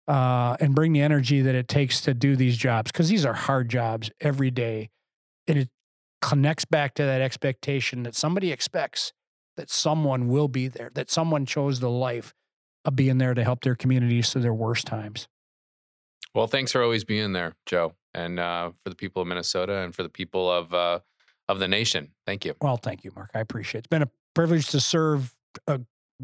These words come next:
Speaker 1: almost forty-three years between military service and now in emergency management. And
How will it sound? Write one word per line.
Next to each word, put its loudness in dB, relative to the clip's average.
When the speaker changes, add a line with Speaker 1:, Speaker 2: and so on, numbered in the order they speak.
Speaker 1:
almost 0
forty-three 0
years 0
between -2
military 2
service 0
and 0
now 2
in 2
emergency 2
management. 0
And 0